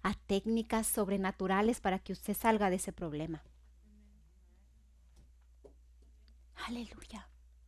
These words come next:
Para que seamos partícipes. ¿Necesita prosperidad? Él le da la habilidad. Ahí dijo él. Él nos da el poder, la habilidad sobrenatural para producir las riquezas.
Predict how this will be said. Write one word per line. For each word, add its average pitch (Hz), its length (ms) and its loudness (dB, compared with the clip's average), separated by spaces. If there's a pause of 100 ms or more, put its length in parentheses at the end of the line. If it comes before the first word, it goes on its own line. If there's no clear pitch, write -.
(440)
Para 208 200 2
que 208 160 -6
seamos 214 600 -2 (100)
partícipes. - 1200 -6 (1500)
¿Necesita 214 500 -2
prosperidad? 240 680 0 (200)
Él 226 140 2
le 262 100 4
da 226 140 0
la 330 120 2
habilidad. 170 500 -4 (720)
Ahí 190 200 -6
dijo 285 320 -4
él. 339 160 -6 (360)
Él 190 120 -6
nos 202 120 -6
da 214 80 -2
el 208 80 -2
poder, 214 580 0 (400)
la 196 140 0
habilidad 202 560 4
sobrenatural 196 800 -2
para 190 360 -2
producir 185 880 -2
las - 280 -6
riquezas. - 640 -12